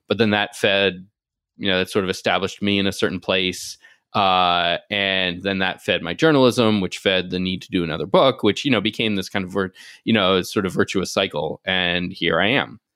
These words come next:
Uh, but it's been, it's fun. I mean, it's very different from what I do in my, you know, quote unquote day job. Uh, and that's, that's pretty sustaining for me, uh,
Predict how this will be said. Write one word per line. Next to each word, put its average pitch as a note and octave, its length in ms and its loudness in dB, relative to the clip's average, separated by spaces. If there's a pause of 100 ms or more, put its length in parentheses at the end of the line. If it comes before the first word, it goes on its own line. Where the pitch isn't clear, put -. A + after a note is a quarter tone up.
(380)
Uh, F2 560 2
but C3 100 2
it's D3 140 -4
been, F#3 280 2
it's D3 160 0
fun. C#3+ 380 0
I B2+ 80 0
mean, B2 160 4
it's A#2+ 220 0
very C#3 260 6
different C3 340 0
from A2 160 -4
what G#2+ 120 4
I G#2 80 2
do G#2 500 2
in G2 320 0
my, F#2 380 0 (500)
you G2 100 -4
know, E2 360 -4
quote G2 240 4
unquote F#2+ 360 2
day F#2+ 160 -2
job. G2+ 340 2 (520)
Uh, F#2+ 760 4 (200)
and G2 300 0
that's, F#2+ 300 -4
that's F#2+ 180 -2
pretty G2+ 240 -2
sustaining G2+ 640 -4
for - 140 -10
me, E2 380 -10 (200)
uh, E2 220 0